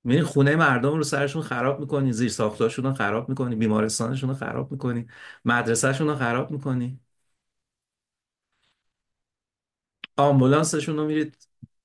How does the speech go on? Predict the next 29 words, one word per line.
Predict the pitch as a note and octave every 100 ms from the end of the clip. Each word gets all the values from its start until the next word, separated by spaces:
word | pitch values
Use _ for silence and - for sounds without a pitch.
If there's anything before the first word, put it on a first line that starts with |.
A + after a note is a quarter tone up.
| _ - _
هدف | - A#2 C3 C3+
قرار | D#3+ C#3+ C#3
می‌دید، | C3 B2+
دکترشون | B2 - C#3+ D3+ D3
رو | E3+ - _ _ _
یا | - B2+
می‌کشید | D#3+ D3+ C#3+ C#3+
یا |
زندانی | C#3 C3 A2 C#3
می‌کنید | D#3 D3+ C#3
که | -
اینا | B2 B2+
خارج | D3 C#3+ C3 C#3+
شن. | A#2+ A#2+
با | A#2+ A#2+ -
این، | E3+ F#3+
با | G3+ C#3+
این | E3+ A3+
روش | A3 F#3 E3 E3
ها | D3
این | C3
کارو | C3+ B2+
می‌کنید، | B2 - A#2+ A#2+ A#2+ - _ _ _ -
نه | B2+
فقط | F3 F#3+ E3+ C#3
این | C3+
که | C3
اخراج | A2+ - G#2+ -
می‌کنید. | G#2+ A2+ G#2+ A2+